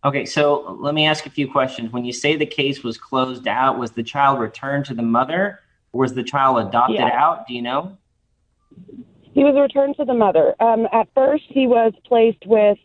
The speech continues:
Speaker 2: uh, first he was in a temporary home. Then he was placed with family in Oklahoma City. And then she eventually, she did everything required of her. And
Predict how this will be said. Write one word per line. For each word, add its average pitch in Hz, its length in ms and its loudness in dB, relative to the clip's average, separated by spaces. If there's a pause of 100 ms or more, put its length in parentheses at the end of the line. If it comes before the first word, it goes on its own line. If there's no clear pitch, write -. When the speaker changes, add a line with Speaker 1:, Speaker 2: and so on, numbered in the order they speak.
(100)
Speaker 2:
uh, 196 240 2 (180)
first 269 220 0
he 302 80 -2
was 262 160 2
in 226 340 2
a 180 420 4 (920)
temporary 226 500 4
home. 196 360 2 (380)
Then 233 120 4
he 254 80 2
was 269 200 2
placed 233 320 -2
with 208 340 2 (260)
family 220 540 4
in 214 220 2
Oklahoma 202 420 4 (100)
City. 202 360 0 (580)
And 214 180 4
then 214 440 4 (160)
she - 180 -4
eventually, 202 680 4 (200)
she - 160 -4
did 208 140 4
everything 208 460 2
required 214 560 2
of 208 100 0
her. 202 420 4
And 185 480 2